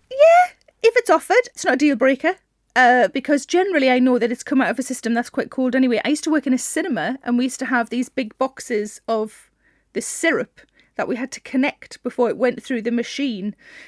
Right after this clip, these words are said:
So I'm well aware of what it looks like going in and coming out. So I would have Coke, but I would also have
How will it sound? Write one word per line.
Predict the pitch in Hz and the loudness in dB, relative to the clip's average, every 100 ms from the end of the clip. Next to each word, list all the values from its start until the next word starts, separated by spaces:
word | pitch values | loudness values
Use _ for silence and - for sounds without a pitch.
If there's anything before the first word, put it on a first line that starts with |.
| _ | _
So | - 269 247 220 - | 0 4 4 2 0
I'm | 247 233 | -2 -2
well | - 240 277 | -4 0 2
aware | 262 233 247 233 | 2 4 4 4
of | 233 | 2
what | 262 240 | 2 0
it | - | 0
looks | 254 - | -4 -4
like | 277 185 | -4 -4
going | 240 254 247 | -2 0 2
in | 247 240 | 2 2
and | 240 | 0
coming | 247 226 226 | -2 -4 -2
out. | 202 214 - - - - - | -4 -6 -12 -18 -20 -20 -16
So | - 311 | -4 0
I | |
would | 311 311 | 0 0
have | 302 254 _ - | -4 -6 _ -20
Coke, | - 370 262 196 277 - _ _ | -2 2 2 2 -2 -10 _ _
but | 269 | 0
I | |
would | 285 | 2
also | 359 403 440 | 0 0 -2
have | - 262 226 226 | -2 0 0 -2